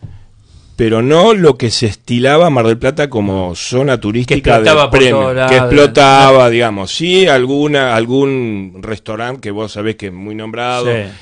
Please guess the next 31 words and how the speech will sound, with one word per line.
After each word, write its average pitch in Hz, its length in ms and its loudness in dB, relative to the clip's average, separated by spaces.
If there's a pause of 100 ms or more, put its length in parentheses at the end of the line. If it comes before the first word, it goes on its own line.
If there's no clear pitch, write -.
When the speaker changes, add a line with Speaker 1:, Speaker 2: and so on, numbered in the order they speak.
Speaker 2:
ah. 113 160 -6
Speaker 1:
y 107 100 -4
todavía 113 440 -4
sigue 113 560 -10
teniendo 113 360 -10
esa 107 180 -6
gente 117 380 -6
haciendo 113 340 -6
Speaker 2:
Ujú. 113 80 -10
Speaker 1:
cola, 110 440 -6
fila. 113 320 -4
Speaker 2:
Sí. 92 60 -16 (540)
Speaker 1:
Otros 190 640 0
que 123 140 -4
vos 160 260 -4
hacías 196 360 0
fila, 180 360 -2
hoy 147 140 2
entrabas 135 380 -4
derecho 120 420 -6
por 92 100 -14
la 95 120 -10
puerta. 95 460 -10
Me-, 147 380 -12
mesa 151 280 -6
para 143 180 -4
cuatro, 151 420 -8
¿cómo 101 240 -14
no? 107 220 -14
Speaker 2:
Ajá, 123 460 -14
claro. 87 340 -18